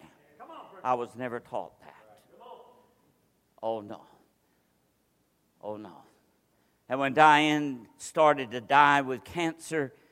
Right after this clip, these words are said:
that's when I began to learn what prayer was all about. For two and a half years, God had me on the other side of the desert teaching me what prayer was all about.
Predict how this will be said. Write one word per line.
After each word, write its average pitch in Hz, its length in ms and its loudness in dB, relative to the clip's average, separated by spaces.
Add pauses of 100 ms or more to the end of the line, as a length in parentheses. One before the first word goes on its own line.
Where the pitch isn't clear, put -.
(560)
that's 131 380 -2
when 156 480 -4 (580)
I 110 60 -12
began 120 380 -8
to 127 80 -10
learn 120 560 -8 (800)
what - 260 -14
prayer 113 460 -18 (340)
was 120 160 -20
all 104 400 -20
about. - 120 -20 (1800)
For 131 140 -10
two 247 300 6
and 240 120 8
a 220 80 4
half 220 300 4
years, 208 380 0 (240)
God 175 240 10
had 190 340 4
me 151 160 -6 (160)
on 196 140 6
the 196 120 6
other 214 200 8
side 202 420 2
of 165 100 -12
the 180 80 -6
desert 180 560 2
teaching 196 420 -2
me 170 200 -4 (140)
what 190 280 6
prayer 196 480 6
was 143 280 -8
all 170 280 4
about. 147 440 2